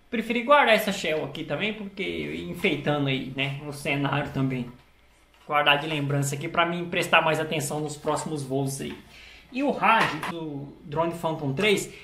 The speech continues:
eu tenho a etiqueta aqui embaixo, ó, né, já é personalizado na própria carcaça do rádio. Essa, tanto a etiqueta do Phantom três, que é aquele papel pregado, e a etiqueta do,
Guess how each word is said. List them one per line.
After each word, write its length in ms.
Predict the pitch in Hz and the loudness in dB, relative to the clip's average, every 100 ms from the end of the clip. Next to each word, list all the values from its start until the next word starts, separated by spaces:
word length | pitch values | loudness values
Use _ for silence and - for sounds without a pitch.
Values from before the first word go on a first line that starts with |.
| - | -10
eu 200 | 165 170 | -4 0
tenho 140 | 180 196 | 4 4
a 20 | |
etiqueta 420 | 190 190 208 208 | 4 0 0 0
aqui 220 | 285 285 | -2 -2
embaixo, 500 | 285 190 165 139 - | 0 4 4 4 -2
ó, 60 | 131 - _ _ _ - | -10 -12 _ _ _ -6
né, 140 | 147 | -4
já 260 | 143 143 151 | 2 6 6
é 360 | 165 165 - - - - | 6 0 -4 -8 -16 -2
personalizado 800 | 180 175 190 185 175 175 190 190 | 0 2 4 2 2 4 4 4
na 100 | 185 | 2
própria 500 | - 240 262 262 254 | 4 2 2 0 -2
carcaça 640 | 247 254 233 - 190 196 214 | 0 0 0 0 0 0 -4
do 160 | 226 | -6
rádio. 420 | 185 135 147 - - _ _ _ _ _ _ _ _ - - - _ _ - | -6 -6 -6 -8 -14 _ _ _ _ _ _ _ _ -20 -20 -20 _ _ 0
Essa, 260 | 254 262 240 | 0 0 -4
tanto 400 | - 294 339 302 | -2 0 0 0
a 80 | 240 | 0
etiqueta 440 | 220 190 180 160 | 0 -2 -4 -6
do 120 | 143 | -6
Phantom 420 | 139 196 208 147 | -2 -2 0 -2
três, 320 | 135 165 165 - | -2 -2 -2 0
que 80 | |
é 20 | 151 | -2
aquele 200 | 156 139 | -2 -2
papel 260 | 147 143 190 | 0 2 0
pregado, 520 | 185 139 139 135 139 151 | 0 4 4 4 2 2
e 20 | |
a 60 | |
etiqueta 540 | 156 151 156 151 143 147 | 2 0 -2 -2 0 -2
do, 520 | 135 147 135 131 139 | 0 2 2 0 -4